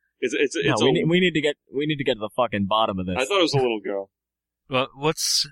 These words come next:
Speaker 2: I think it was
Speaker 3: give me
Speaker 2: a little
Speaker 3: the,
Speaker 2: boy.
Speaker 3: I'll watch
Speaker 1: YouTube
Speaker 3: the, hold
Speaker 1: it.
Speaker 3: on.
Speaker 1: YouTube it. C M Punk bir-, birthday. Uh, loo-, look up "Happy Birthday to the Ground," 'cause that's the only clip that I found of it.
Speaker 2: Yeah, that's what I saw when, like, I was just on YouTube and, like, that was one of the ones that was,
Speaker 1: Mm.
Speaker 2: like, trending or whatever the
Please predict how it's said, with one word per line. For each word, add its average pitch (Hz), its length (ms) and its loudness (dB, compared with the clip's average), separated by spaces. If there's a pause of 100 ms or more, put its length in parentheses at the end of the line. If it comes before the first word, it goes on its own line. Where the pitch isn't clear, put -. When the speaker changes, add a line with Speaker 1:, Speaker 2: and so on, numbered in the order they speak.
(500)
Speaker 2:
I 110 120 -6
think 110 120 -2
it 95 40 -2
was 87 40 -8
Speaker 3:
give 160 80 0
me 175 60 2
Speaker 2:
a - 80 2
little 110 100 -2
Speaker 3:
the, - 60 -12
Speaker 2:
boy. - 100 -14
Speaker 3:
I'll 120 160 0
watch 135 160 2
Speaker 1:
YouTube 349 240 -2
Speaker 3:
the, - 80 2
hold 123 140 2
Speaker 1:
it. 113 40 2
Speaker 3:
on. 107 140 -4 (240)
Speaker 1:
YouTube 117 380 -2
it. 101 160 0
C 147 280 0
M 139 120 -2
Punk 143 320 0 (120)
bir-, 120 400 -4
birthday. 101 580 -2 (640)
Uh, 139 400 4
loo-, 165 260 0
look 175 160 2
up 180 200 2
"Happy 160 340 0
Birthday 151 400 -2
to 143 100 -2
the 117 120 0
Ground," 107 580 0
'cause 110 100 -6
that's 110 220 -4
the 120 120 -2
only 117 220 -4
clip 113 300 -6
that 104 80 -6
I 98 140 -6 (120)
found 98 200 -4
of 104 80 -6
it. 131 40 -4
Speaker 2:
Yeah, 120 140 2
that's 127 180 0
what 135 140 2
I 101 140 4
saw 95 260 0
when, 95 160 -2
like, 92 140 -2
I 107 100 2
was 117 120 -2
just 110 140 -2
on 101 120 2
YouTube 90 340 0
and, 87 80 0
like, 90 160 -2
that 90 140 -2
was 90 120 -8
one 92 140 -4
of 87 60 -6
the 85 160 -8
ones 90 240 -2
that 90 80 -2
was, 82 100 -4
Speaker 1:
Mm. - 40 -4
Speaker 2:
like, 87 120 -6 (100)
trending 95 480 -4
or 87 120 -2
whatever 90 200 -4
the 87 100 -10